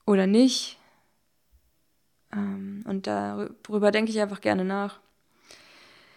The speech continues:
Ja, und dass meine Wertung auch nur eine Perspektive ist zu einem bestimmten Thema.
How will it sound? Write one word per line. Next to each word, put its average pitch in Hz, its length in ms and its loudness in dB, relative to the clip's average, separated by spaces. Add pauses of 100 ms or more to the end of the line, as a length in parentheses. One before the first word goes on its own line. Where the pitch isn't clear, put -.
(300)
Ja, 262 440 8 (420)
und 208 520 -4
dass 208 240 0
meine 208 260 0
Wertung 214 320 0
auch 208 120 0
nur 214 140 0
eine 208 180 0
Perspektive 220 600 4
ist 208 340 -2
zu 208 200 -4
einem 196 420 -2 (320)
bestimmten 202 480 2
Thema. 240 640 4